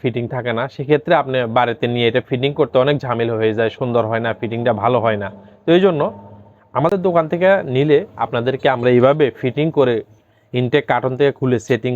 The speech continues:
করে ফ্রি করে তারপরে কমপ্লিট করে দিব। এই জন্য আমাদের দোকানের লোকেশন হলো বিসমিল্লাহ সুইং অ্যান্ড শুজ মুন্সি মার্কেট দ্বিতীয় তলা। তো আরেকটি কথা, আমরা এই মেশিন শুধু যে ডেলিভারি দিই শুধু সেটা না, আমরা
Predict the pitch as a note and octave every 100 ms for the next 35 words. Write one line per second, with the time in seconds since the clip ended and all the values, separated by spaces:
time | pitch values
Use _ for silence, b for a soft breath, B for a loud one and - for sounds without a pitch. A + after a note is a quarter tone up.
0 | B2+ B2 A#2 A#2+ A#2 G#2+ B2+ C3 B2 B2+
1 | A2+ A2 G#2+ A2 G2+ A2 - G#2+ G2+ A2
2 | A#3+ b b b - A#2+ A#2+ A2+ A#2 -
3 | b b b B2+ D#3 D3 C#3+ B2+ A#2+ B2
4 | A2+ A2 A2+ A2 C3 B2+ C3 B2 - A#2+
5 | A2 A2 - C3+ F3 - A#2+ A2+ A2 -
6 | B2 - A#2+ A2 - A#2+ A#2 A2+ A2+ A#2+
7 | A2+ G#2+ F#2 F2+ - _ _ - C#3 D3+
8 | F#3 E3 A#2+ A#2 F#3+ _ _ _ _ _
9 | _ _ _ _ - C3 F3 G3+ F3+ D3+
10 | G3 G3 G3 D3+ D#3 F3 G3 D3+ D3+ E3+
11 | E3+ D#3+ C#3 C3 - C#3+ D3 D3 A#2+ G2
12 | F2+ _ _ - A2 A#2 C3+